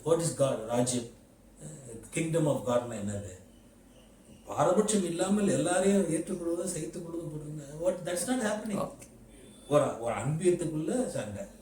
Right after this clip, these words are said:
Speaker 1: நீ தலைவரா நான் தலைவரா. ஒரு பங்குல ஜாதி சண்டை, பங்குல இது சாமியார் யாரு,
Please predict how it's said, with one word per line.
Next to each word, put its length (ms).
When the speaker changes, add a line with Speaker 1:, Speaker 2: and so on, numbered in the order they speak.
Speaker 1:
நீ 60
தலைவரா 460
நான் 260
தலைவரா. 200
ஒரு 220
பங்குல 640
ஜாதி 320
சண்டை, 300
பங்குல 500
இது 120
சாமியார் 640
யாரு, 460